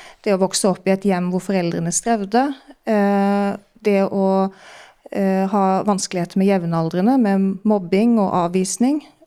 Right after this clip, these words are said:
Eh, noen beskrev begge deler, noen en av delene. Og så var det også noen som var veldig tydelige på at, eh, f-, spesielt familien, den var helt normal for de. Det var ikke noe de tenkte at, eh, hadde vært noe spesielt med.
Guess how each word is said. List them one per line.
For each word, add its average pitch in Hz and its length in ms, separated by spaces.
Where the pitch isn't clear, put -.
Eh, 202 320
noen 220 400
beskrev 185 300
begge 175 260
deler, 190 340
noen 208 280
en 170 140
av 175 120
delene. 190 380
Og 269 60
så 226 500
var 240 200
det 233 80
også 220 200
noen 190 240
som 202 280
var 202 180
veldig 202 320
tydelige 170 400
på 240 100
at, 214 540
eh, 208 400
f-, - 180
spesielt 220 460
familien, 220 500
den 226 220
var 233 140
helt 214 200
normal 196 300
for - 160
de. 185 260
Det 247 140
var 233 140
ikke 214 160
noe 202 260
de 196 240
tenkte 190 480
at, - 260
eh, 190 380
hadde 202 220
vært 190 180
noe 180 80
spesielt 185 580
med. 196 140